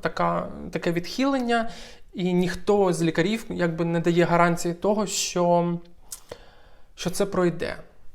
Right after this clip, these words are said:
І, е, тому я навіть, е, реально так трішки готов-, готую себе до того, що, ну, не зможу я прям бути в тієї ж формі, як колись,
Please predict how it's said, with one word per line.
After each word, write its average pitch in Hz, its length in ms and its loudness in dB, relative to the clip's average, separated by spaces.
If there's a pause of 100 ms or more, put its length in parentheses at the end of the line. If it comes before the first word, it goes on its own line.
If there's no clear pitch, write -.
(240)
І, 175 480 -2
е, 170 320 -2 (1700)
тому 202 220 -2
я 180 120 2
навіть, 170 360 0
е, 175 240 -2
реально 175 260 4
так 170 140 -4
трішки - 420 -2
готов-, 170 500 2
готую 175 380 0
себе 196 400 2
до 165 300 2
того, 180 320 2
що, 175 580 0 (540)
ну, 185 140 4
не 185 120 6
зможу 170 400 2
я 160 280 0
прям 160 520 -6
бути 175 300 0
в 175 120 -6
тієї 165 480 2
ж - 140 -4
формі, 170 440 2
як 165 220 -2
колись, 180 580 -2